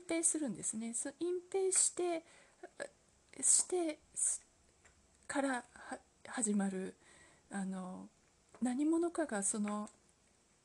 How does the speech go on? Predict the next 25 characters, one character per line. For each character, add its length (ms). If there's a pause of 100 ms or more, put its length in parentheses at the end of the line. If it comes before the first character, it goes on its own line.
刑 180
事 100
さ 180
ん 100
を 160 (880)
追 140
い 20
詰 240
め 60
て 140
い 180
っ 20
て、 560
ハ 140
ラ 80
ハ 100
ラ 100
ド 120
キ 120
ド 80
キ、 240
さ 220
て、 340 (920)
誰 220
が 260